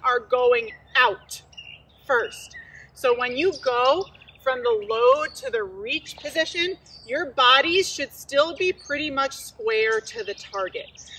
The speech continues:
And this reach stage of the pitch is where things I really very often see start to break down and ultimately cause that drag foot collapse.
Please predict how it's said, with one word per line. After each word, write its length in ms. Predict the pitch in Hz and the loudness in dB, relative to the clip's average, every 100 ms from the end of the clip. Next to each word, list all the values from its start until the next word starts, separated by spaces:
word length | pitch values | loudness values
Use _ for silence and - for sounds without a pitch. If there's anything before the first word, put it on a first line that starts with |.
| - - | -12 -6
And 240 | 247 233 | -4 4
this 240 | 269 277 277 | 4 4 -2
reach 260 | 247 294 320 | -4 -4 -4
stage 460 | - - 311 320 311 | -8 -6 -4 -4 -6
of 100 | 294 | -14
the 80 | |
pitch 460 | - 339 359 - - - - - - | -10 -4 -4 -6 -18 -20 -20 -10 4
is 220 | 466 440 | 4 4
where 180 | 339 254 | 2 0
things 500 | - 269 277 302 285 - | -2 -4 -2 -6 -8 0
I 140 | 240 392 | 0 0
really 280 | 247 254 262 | 4 4 4
very 240 | 247 247 247 | 2 4 4
often 400 | 247 240 240 226 | 2 0 -4 -14
see 200 | 247 247 | -12 -10
start 300 | - 233 220 | -2 -2 -4
to 60 | |
break 320 | 233 226 220 - | -4 0 0 0
down 340 | 226 254 294 | 2 2 2
and 120 | 254 | -2
ultimately 520 | 247 233 - 240 - - | 0 -2 -4 -10 -6 -6
cause 680 | - 247 466 453 440 427 - - _ - | -6 -2 4 4 4 0 -6 -20 _ -2
that 240 | 440 427 - | 2 2 -2
drag 400 | - 208 202 202 196 _ 208 | -4 0 2 0 -4 _ -6
foot 200 | 196 175 - - | -6 -6 -12 -14
collapse. 500 | 226 208 170 - - | -6 -2 -2 -4 -16